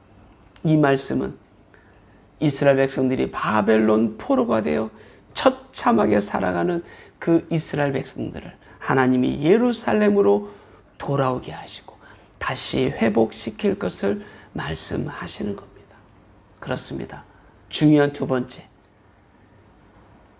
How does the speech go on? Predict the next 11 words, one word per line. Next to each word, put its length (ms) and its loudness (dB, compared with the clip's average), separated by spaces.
죽었던 840 0
그들을 420 -4
살리시는 960 2
분은 380 0
하나님입니다. 920 -6
여러분들이 600 6
구원받은 880 0
것도 320 -10
하나님이 760 4
하신 500 -4
일입니다. 260 -10